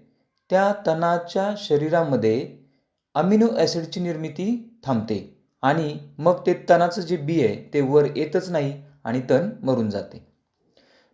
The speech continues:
मग हे जे तणनाशक आहे याची कार्यक्षमता व्याप्ती जी आहे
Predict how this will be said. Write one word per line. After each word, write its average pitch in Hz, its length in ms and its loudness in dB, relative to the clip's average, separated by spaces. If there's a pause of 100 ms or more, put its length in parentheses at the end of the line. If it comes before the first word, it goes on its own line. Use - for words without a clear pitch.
मग 233 280 4
हे 170 160 -6
जे 214 120 4 (100)
तणनाशक 208 500 2
आहे 135 300 2
याची 143 280 -4
कार्यक्षमता 175 580 0
व्याप्ती 147 380 2
जी 147 140 -2
आहे 98 140 2